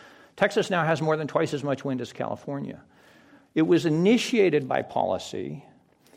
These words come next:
It was enabled by Texas's willingness to put in transmission lines to the wind field. So that was a certainty that a wind developer could look at and use right away.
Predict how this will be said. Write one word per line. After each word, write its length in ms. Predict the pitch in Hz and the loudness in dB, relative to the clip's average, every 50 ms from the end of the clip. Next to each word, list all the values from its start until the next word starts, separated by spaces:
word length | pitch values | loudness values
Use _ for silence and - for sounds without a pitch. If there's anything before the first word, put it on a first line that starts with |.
| _ - | _ 2
It 60 | 160 | 4
was 240 | 170 185 185 156 202 | 6 6 6 4 2
enabled 680 | 196 185 190 214 247 302 302 285 190 185 170 165 - - - - | 0 2 4 4 4 4 4 4 4 2 2 0 -4 -12 -16 -6
by 260 | - 147 143 143 165 160 | -2 0 2 2 2 0
Texas's 540 | - - 214 226 220 - 254 180 - 170 | 0 0 0 0 0 -2 -8 -6 -6 -4
willingness 440 | 151 160 160 165 170 170 165 151 - | 0 0 2 2 2 0 -2 -2 -2
to 100 | - 156 | -4 -4
put 180 | - - 180 175 | -2 0 0 0
in 80 | 170 | 0
transmission 640 | 156 - 165 151 135 123 156 170 170 - 196 180 160 | 0 0 -2 -2 0 0 0 0 0 2 0 0 0
lines 320 | 160 151 143 135 131 - | 0 0 0 0 -2 -4
to 100 | - 151 | -2 -2
the 80 | 135 135 | 0 2
wind 240 | 123 143 151 151 139 | 2 2 2 0 -2
field. 340 | - 113 110 - - - | -4 -4 -4 -6 -6 -6
So 120 | - - 135 | -4 -2 0
that 120 | 147 196 | 2 2
was 140 | 226 220 - | 2 2 0
a 60 | 214 | -2
certainty 540 | - - - 185 170 - - 127 - 120 107 | -2 0 2 2 2 0 -2 -4 -4 -2 0
that 120 | 107 113 | 0 0
a 40 | 113 | 0
wind 180 | 123 156 190 196 | 0 0 -2 0
developer 400 | 175 170 156 151 143 - 147 127 | 0 0 0 0 0 -2 -4 -6
could 140 | - 123 127 | -6 -4 0
look 260 | 139 156 160 - 165 | 0 0 0 0 0
at 340 | 151 139 139 - - - - | 0 0 -2 -4 -10 -14 -10
and 180 | - 123 117 113 | -4 -2 0 2
use 400 | 117 131 131 117 117 117 - - - - | 2 2 2 0 -2 -6 -12 -10 -4 -2
right 160 | 113 110 107 | -2 0 0
away. 380 | 101 101 104 95 98 107 120 | -2 -4 -4 -4 -4 -6 -8